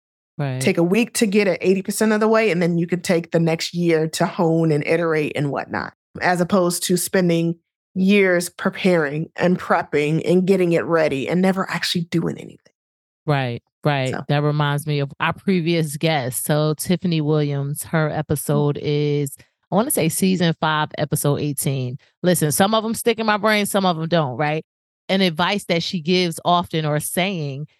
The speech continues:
Speaker 1: is she says, "Done is better than perfect,"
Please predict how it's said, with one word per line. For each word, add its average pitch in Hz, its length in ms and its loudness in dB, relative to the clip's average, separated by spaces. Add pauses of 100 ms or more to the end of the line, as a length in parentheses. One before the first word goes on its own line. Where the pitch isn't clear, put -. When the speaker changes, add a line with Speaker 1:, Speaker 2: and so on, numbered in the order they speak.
(160)
Speaker 1:
is 175 100 2
she 208 140 2
says, 185 280 2
"Done 180 380 0
is 170 180 -2
better 151 240 2
than 139 200 -4
perfect," - 480 -10